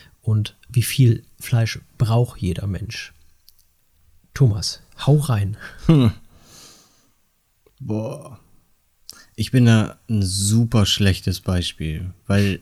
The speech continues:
Speaker 2: eigentlich all das, was Vegetarier und Veganer sagen, unterstütze ich, aber ich esse selber Fleisch und ich kauf auch nicht immer beim Metzger. Von daher,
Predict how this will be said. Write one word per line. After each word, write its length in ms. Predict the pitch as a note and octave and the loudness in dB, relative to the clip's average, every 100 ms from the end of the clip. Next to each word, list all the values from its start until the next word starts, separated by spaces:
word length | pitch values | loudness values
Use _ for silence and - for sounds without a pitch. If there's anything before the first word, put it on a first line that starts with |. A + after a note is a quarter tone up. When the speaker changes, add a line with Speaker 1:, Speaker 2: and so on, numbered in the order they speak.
| - | -10
Speaker 2:
eigentlich 540 | D#2+ A#2+ A2+ A#2+ - - | -2 0 2 0 -2 -6
all 180 | - D#3 | -2 0
das, 240 | B2 - | 0 -2
was 120 | G#2 | -4
Vegetarier 540 | G2+ F#2+ - G#2 C3 G2+ | -2 -2 0 -2 0 -2
und 140 | F#2+ | -2
Veganer 380 | F2+ F2 F#2 F#2+ | -2 -2 -2 -2
sagen, 320 | F#2 G2 A#2 | -2 -2 -2
unterstütze 640 | F#2+ G2+ F#2 - - - F#2+ | -4 -4 -4 0 0 0 -4
ich, 260 | A2 D#3 - _ _ _ _ _ _ | -4 -6 -12 _ _ _ _ _ _
aber 240 | - G2+ A2 | -6 -4 -4
ich 200 | G#2 - | -6 -10
esse 260 | G#2+ A2 A2+ | -6 -2 0
selber 320 | G#2+ G#2+ G#2 | 2 2 0
Fleisch 560 | - A2 G2+ F2+ - - _ _ _ _ _ - | -2 -2 -2 -2 -8 -18 _ _ _ _ _ -6
und 320 | G2 F#2+ F#2 | -2 -2 -4
ich 220 | - F#2 - | -12 -12 -10
kauf 320 | - A2 A2+ | -6 -4 -4
auch 240 | G#2+ G#2 | -6 -2
nicht 280 | A2+ A2 - | -2 -2 -6
immer 300 | - A#2+ G2 | 0 2 2
beim 220 | E2+ B1+ C2 | 0 -6 -6
Metzger. 580 | D#2 - - A#1+ - - _ - - - _ _ _ _ | -8 -10 -12 -12 -12 -18 _ -20 -20 -20 _ _ _ _
Von 200 | - F2+ | -6 -2
daher, 840 | F#2+ G2 G2 G2 F#2 G2+ G2 F#2 | 2 4 4 4 2 0 2 0